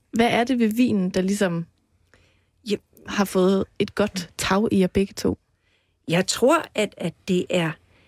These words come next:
Speaker 2: netop det her forunderlige ved, at en, at det er et uudtømmeligt emne. Man kan blive ved med at få noget nyt at vide. Man bliver ved med at rejse rundt i denne verden. Øh, og så det fascinerende ved for eksempel, at en, en, en,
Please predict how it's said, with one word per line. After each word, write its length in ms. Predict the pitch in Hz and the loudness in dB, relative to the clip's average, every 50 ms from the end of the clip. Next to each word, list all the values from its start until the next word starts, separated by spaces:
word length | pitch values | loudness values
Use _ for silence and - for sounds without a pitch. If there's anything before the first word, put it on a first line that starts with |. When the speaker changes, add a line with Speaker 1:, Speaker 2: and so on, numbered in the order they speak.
| _ _ _ _ - | _ _ _ _ -4
Speaker 2:
netop 400 | 170 175 220 262 330 359 349 - | 0 0 2 4 2 2 0 0
det 100 | 269 269 | -2 -2
her 220 | 254 285 269 - - - _ _ _ _ - - - - | -2 -2 -4 -4 -6 -12 _ _ _ _ -20 -20 -16 -14
forunderlige 920 | - - - 247 - _ - - 269 302 285 349 339 311 285 269 262 247 190 | -10 -8 -6 -6 -6 _ -2 0 0 0 0 0 0 0 2 2 2 2 2
ved, 240 | 202 247 285 294 - - - | 2 2 2 0 -2 -4 -4
at 220 | 254 247 233 - - | -2 -2 -2 -2 0
en, 220 | 247 240 233 220 - - - - - - - - _ - | 0 2 0 0 -2 -8 -20 -20 -20 -20 -20 -8 _ -2
at 100 | 226 196 | 2 4
det 60 | 254 | 4
er 40 | 240 | 4
et 60 | 208 | 4
uudtømmeligt 680 | - 233 208 220 214 196 - - 320 339 349 330 330 277 | 4 2 2 2 2 0 2 2 2 2 2 2 2 2
emne. 240 | 226 226 240 262 277 | 2 2 2 0 0
Man 140 | 277 240 | 0 -2
kan 140 | 196 220 196 | 0 -2 -2
blive 160 | 180 180 156 | -2 -2 0
ved 100 | 170 220 | 0 2
med 100 | 254 269 | 2 2
at 60 | 247 - | 0 0
få 60 | 202 | -2
noget 200 | 190 185 175 170 | -2 -2 0 0
nyt 160 | 185 226 294 | 0 0 0
at 100 | 320 311 | 0 0
vide. 220 | 254 240 240 247 | 0 0 0 0
Man 160 | 262 247 233 226 | -2 -2 -4 -4
bliver 180 | - 165 156 | -4 -2 -2
ved 100 | 190 226 | 0 0
med 100 | 240 254 | 0 0
at 120 | 233 - - | 0 0 -2
rejse 340 | 147 196 214 240 - - | 0 0 0 0 0 -2
rundt 240 | 311 240 240 240 247 | 0 0 0 -2 -2
i 40 | 254 | -2
denne 300 | 247 214 208 233 262 254 | -4 -2 -2 -2 -2 -2
verden. 400 | 180 202 226 254 - - 285 254 - - - - - - - - - - - | -2 -2 -2 -2 -2 -2 -4 -4 -6 -10 -18 -18 -18 -18 -20 -20 -6 0 2
Øh, 200 | 247 247 240 - - _ _ | 4 4 4 2 0 _ _
og 180 | - - - 269 | -8 -4 -4 -2
så 180 | - - 339 320 - - | -2 -2 -4 -4 -2 0
det 220 | 330 320 - - _ - | 0 0 -2 -4 _ -12
fascinerende 800 | - - 285 277 - - 294 269 247 277 311 - - 359 359 339 320 | -6 -4 -2 -2 0 2 2 4 4 4 2 0 0 -2 -2 -2 -2
ved 120 | 302 294 285 | -4 -4 -2
for 120 | - 320 | 0 0
eksempel, 420 | 339 320 - - 320 330 - 339 330 339 | 0 0 0 -2 -2 -2 -4 -4 -4 -4
at 160 | - 277 262 | -2 -2 -2
en, 180 | 277 269 269 - | -2 -2 -2 0
en, 280 | - 254 247 247 233 - - | 0 0 0 0 -2 -4 -4
en, 200 | - 247 233 | -2 -2 -2